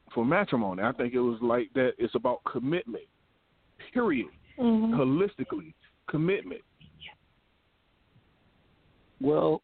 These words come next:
Speaker 3: it, you can look at it via marriage, but anything that you marry, anything that you,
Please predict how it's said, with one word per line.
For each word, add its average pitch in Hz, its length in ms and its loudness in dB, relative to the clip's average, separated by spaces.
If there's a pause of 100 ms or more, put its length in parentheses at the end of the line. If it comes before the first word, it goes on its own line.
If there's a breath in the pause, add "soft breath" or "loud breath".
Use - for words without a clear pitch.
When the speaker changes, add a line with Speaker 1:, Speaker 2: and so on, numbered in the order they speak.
Speaker 3:
it, 151 240 -2
you 190 140 -4
can 143 200 -8
look 190 180 -8
at 156 160 -4
it 151 100 -10 (120)
via 139 220 -6
marriage, 127 440 -6 (100)
but 127 140 -2 (540 soft breath)
anything 156 480 0
that 143 180 0
you 151 100 -6
marry, 139 600 -2
anything 143 400 -2
that 123 180 -6
you, 135 220 2